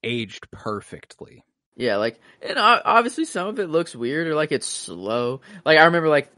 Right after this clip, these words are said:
Speaker 2: like, the flight attendant, like, coming out, getting a meal and, like, walking, like, in a circle.
Speaker 1: In the circle,
Speaker 2: You know,
Speaker 1: yeah.
Speaker 2: and, like, like, it's, it's pretty slow, but, like, I don't know, it's just cool to, like, look at
Speaker 1: Mm-hmm.
Speaker 2: and, like, watch, like, um, and I don't, like, all the,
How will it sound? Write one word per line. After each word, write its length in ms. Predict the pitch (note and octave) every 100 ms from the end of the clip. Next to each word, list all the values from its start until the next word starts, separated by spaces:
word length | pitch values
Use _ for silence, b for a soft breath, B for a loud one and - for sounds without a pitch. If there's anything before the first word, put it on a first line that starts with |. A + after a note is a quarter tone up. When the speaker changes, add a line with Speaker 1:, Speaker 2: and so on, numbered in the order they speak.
| -
Speaker 2:
like, 280 | B2+ B2 A#2+
the 100 | A2+
flight 260 | A#2+ B2
attendant, 220 | A#2+ B2+ A2
like, 140 | G#2+
coming 220 | C3 A#2
out, 100 | A2+
getting 140 | A#2 G#2
a 60 |
meal 320 | G#2 G#2 A2 G#2+
and, 120 | G#2+
like, 160 | G#2 G#2
walking, 540 | G2+ G#2 G#2 G#2+ G#2+ G#2+
like, 240 | G2+ -
in 80 | A2
a 80 | G#2
circle. 340 | - - C2
Speaker 1:
In 60 | G#2+
the 120 | A2
circle, 500 | A#2 G#2 - G#2+ G#2+ G#2
Speaker 2:
You 100 | C3+
know, 140 | C3+
Speaker 1:
yeah. 60 | D3
Speaker 2:
and, 80 | F3
like, 180 | C#3+ - G3 B
like, 140 | G#3+
it's, 180 | G3 F#3 G#3
it's 180 | F3+
pretty 200 | B3+ A3+
slow, 420 | C3+ - B2+ C#3+ C3+
but, 80 |
like, 160 | D#3 D3+
I 60 | F3
don't 80 | F3+
know, 100 | E3
it's 80 |
just 180 | C#4+ -
cool 500 | - - A2+ G#2 A2+ _
to, 100 | -
like, 220 | B2+ A2+ G2+
look 240 | A2 A#2+
at 220 | G2 G#2+ E3
Speaker 1:
Mm-hmm. 20 | A2+
Speaker 2:
and, 80 | D#2
like, 240 | G#2+ -
watch, 400 | F#2+ A2 A2+ -
like, 160 | G#2+ - b b b _
um, 500 | G#2 G2 F2+ E2 F2+ _ _ _ _ _ _ _ _ B2+
and 140 | B2+
I 120 | C#3
don't, 160 | D3+ G#2
like, 140 | C3+ -
all 200 | C#3 E3+
the, 360 | D#3+ D3+ C#3+